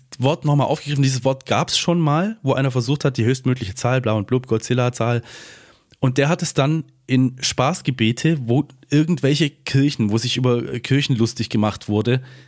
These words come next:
Satire hat, hat man damit betrieben, mit diesem Wort. Und jetzt schafft es so ein Wort, und das war dann das, wo ich schmunzeln musste,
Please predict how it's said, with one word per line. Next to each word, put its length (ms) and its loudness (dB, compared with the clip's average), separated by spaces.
Satire 580 0
hat, 280 -6
hat 180 -2
man 100 0
damit 260 -4
betrieben, 360 -4
mit 140 -2
diesem 200 0
Wort. 260 -6
Und 100 2
jetzt 140 0
schafft 280 -2
es 260 -2
so 200 2
ein 80 2
Wort, 200 0
und 140 -4
das 180 -4
war 380 -6
dann 140 0
das, 160 0
wo 80 2
ich 80 0
schmunzeln 340 2
musste, 300 2